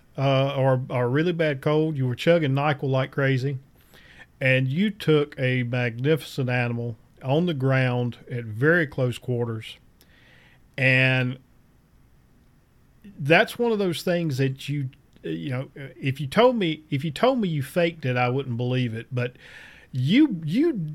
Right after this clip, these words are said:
you just about broke down when you recovered that animal and was talking about it, and, and it showed. And that kind of emotion, I think, is something that I, I wish more people would do, because I've had that,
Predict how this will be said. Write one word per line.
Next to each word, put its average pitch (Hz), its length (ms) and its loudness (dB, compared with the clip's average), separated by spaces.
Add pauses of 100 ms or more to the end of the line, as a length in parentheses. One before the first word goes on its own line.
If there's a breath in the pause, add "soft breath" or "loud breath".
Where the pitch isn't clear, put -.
you 226 260 -10
just 190 380 0
about 160 320 0
broke 139 300 0
down 120 560 0
when 131 160 0
you 120 120 0
recovered 117 440 -4
that 117 140 -4
animal 113 280 -6
and 110 80 -8
was 101 120 -10
talking 110 340 -6
about 104 240 -8
it, - 100 -18 (140)
and, 127 400 0
and 135 220 2
it 139 180 -6
showed. 143 600 4
And 135 200 -2
that 160 180 -2
kind 160 220 -4
of 131 80 -2
emotion, 123 800 -2
I 120 120 -4
think, 123 320 -4
is 117 140 -6
something 117 460 -4
that 110 180 -6 (680 loud breath)
I, 139 120 0
I 156 180 0
wish 208 300 2
more 147 180 2
people 139 360 -2
would 120 180 -2
do, 139 260 2
because 131 440 -2
I've 185 280 4
had 139 260 2
that, 120 220 -2